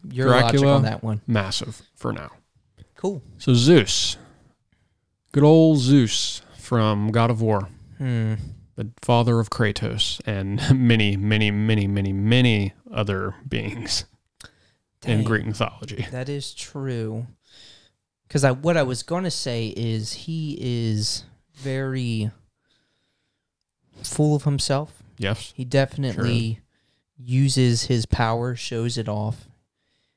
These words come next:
Speaker 1: I wouldn't say he's very humble.
Speaker 2: No.
Speaker 1: So I'm thinking he's got a big ego
Speaker 2: He's got a big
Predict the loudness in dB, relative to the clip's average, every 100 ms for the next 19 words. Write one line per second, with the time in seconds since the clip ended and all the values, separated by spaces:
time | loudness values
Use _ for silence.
0 | _ _ 0 0 0 -4 -2 -2 -2 0
1 | 0 -2 -4 -8 -6 -4 -6 -6 -12 _
2 | _ _ _ -10 -8 -2 0 2 0 -2
3 | -4 -6 -4 -6 -4 -4 -4 -2 -2 0
4 | -2 -6 _ _ -4 -4 -2 -4 -6 -12
5 | -8 -4 -2 -2 -2 -4 -6 _ _ -4
6 | 0 0 0 0